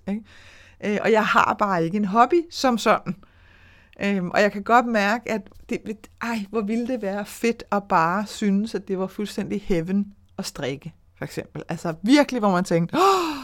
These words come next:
jeg kan ikke vente med at komme hjem og så strikke." Siger mig ikke noget, så det er bare ikke hos mig. Men, men det her med,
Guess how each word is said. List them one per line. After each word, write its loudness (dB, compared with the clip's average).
jeg -20
kan 0
ikke -6
vente 2
med 0
at 2
komme 0
hjem -2
og -4
så -8
strikke." -6
Siger -2
mig 6
ikke 0
noget, 2
så -8
det 2
er 4
bare 6
ikke -2
hos -6
mig. 2
Men, 2
men -2
det 2
her 4
med, 0